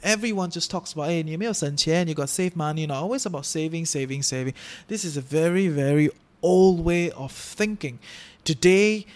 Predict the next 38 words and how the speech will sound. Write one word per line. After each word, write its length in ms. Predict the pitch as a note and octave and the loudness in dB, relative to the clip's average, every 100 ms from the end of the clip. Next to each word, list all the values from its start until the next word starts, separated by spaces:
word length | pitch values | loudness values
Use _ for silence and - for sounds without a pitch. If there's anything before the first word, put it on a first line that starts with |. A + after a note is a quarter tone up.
| - | -12
in 140 | D3 D3 | -6 0
this 200 | F3 - | 0 2
day 200 | D#3 E3 | 2 2
and 160 | C#3+ - | 0 -4
age, 320 | D3 C3 - | -6 -4 -4
we 80 | D3 | -2
gotta 220 | D3 C#3+ | 0 -2
talk 320 | - E3+ - | 0 0 0
about 220 | C#3+ B2+ | -4 -4
how 160 | A#2+ F3 | -2 -2
do 80 | E3 | 0
we 120 | E3+ | 0
spend 460 | - - A#3 C4 G#3+ | -2 0 0 2 0
smart. 380 | - E3+ B2+ | -2 -2 -6
We 80 | C#3 | -4
gotta 160 | D3+ D3+ | 0 0
talk 180 | E3+ D#3+ | -2 -4
about 140 | C#3 | 0
how 100 | D#3 | 2
do 80 | D3 | 2
we 140 | C#3+ | 2
invest. 540 | C3+ C3+ G#3 A3 - E3 | 2 2 4 4 2 -4
We 80 | |
gotta 180 | D#3+ D#3 | -6 -6
talk 220 | D#3+ F3 | -6 -8
about 240 | D#3+ D3 C#3+ | -8 -8 -4
how 80 | F3 | -2
do 80 | |
we 100 | E3+ | -2
manage 560 | E3+ D#3 E3+ F#3+ F#3 - | -4 0 2 2 2 0
our 240 | - C#3+ | 0 2
future 480 | C3+ - A3 A3+ A3 | 2 2 2 4 0
finances. 680 | G3 D3 D3 D#3 D#3 D3+ C#3 | -2 -6 -4 -2 -2 -4 -4
There 180 | D3+ D3+ | -6 -6
are 100 | D#3+ | 0
a 40 | F3 | 2
lot 400 | F3 F#3+ G3+ D3 | 4 4 2 2
more 300 | E3+ E3+ | 6 6